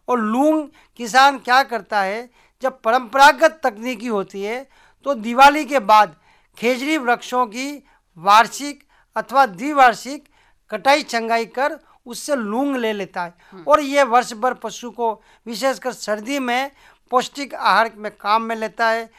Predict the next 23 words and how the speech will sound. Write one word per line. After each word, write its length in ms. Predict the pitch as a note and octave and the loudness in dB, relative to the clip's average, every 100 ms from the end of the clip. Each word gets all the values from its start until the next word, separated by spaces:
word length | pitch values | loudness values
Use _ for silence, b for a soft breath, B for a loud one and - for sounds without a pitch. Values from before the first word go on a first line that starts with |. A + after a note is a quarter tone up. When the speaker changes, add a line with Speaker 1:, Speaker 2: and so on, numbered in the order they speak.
| b b - | b b -4
Speaker 1:
और 140 | B3+ | -4
उसको 280 | B3 - B3+ F3 | -4 -12 -14 -12
खेजड़ी 380 | - A3 A#3+ C4+ | -10 -10 -8 -10
का, 340 | - A#3 C4 C#4 b b B3+ | -2 2 2 -2 b b -16
इसलिए 300 | G#3+ C#4+ C#4+ | -12 0 4
हमारे 380 | A#3 A#3 A#3+ | 6 6 4
यहाँ 160 | A#3+ A#3 | 4 2
खेतों 400 | - G3+ G3 A#3+ | -2 -10 -2 -2
में 340 | A3+ A#3 B3 A#3+ b b - | -2 -4 -6 -10 b b -4
पन्द्रह 360 | A#3+ A#3+ C4 C4 | -2 4 6 6
से 160 | C4 | 4
लगाकर 440 | A#3+ A3+ A#3 A#3 G3+ | 0 2 0 -2 -8
डेढ़ 260 | E3+ A#3 | -4 -4
सौ 200 | A3+ C4+ A#3 | -4 -8 -8
खेजड़ी 460 | - G#3+ G#3 A#3 | -8 -10 -10 -14
के 220 | G3 A#3 A3+ - b b | -10 -8 -8 -10 b b
प्रति 300 | A#3+ A#3 D#4+ C#4 | -14 -6 -2 0
हेक्टेयर 540 | A#3 - B3+ B3 A3 _ b b _ - | -2 -4 -4 -4 -4 _ b b _ -10
खेजड़ी 380 | G#3 G#3+ A#3+ | -8 -8 -10
के 160 | A#3+ A#3+ | -8 -10
बीजू 360 | F#3 G3+ F#3 A3 | -8 -12 -12 -14
पौधे 360 | G3 F#3+ G3+ F#3 | -10 -10 -8 -6
हैं। 340 | F3+ C4+ | -2 -2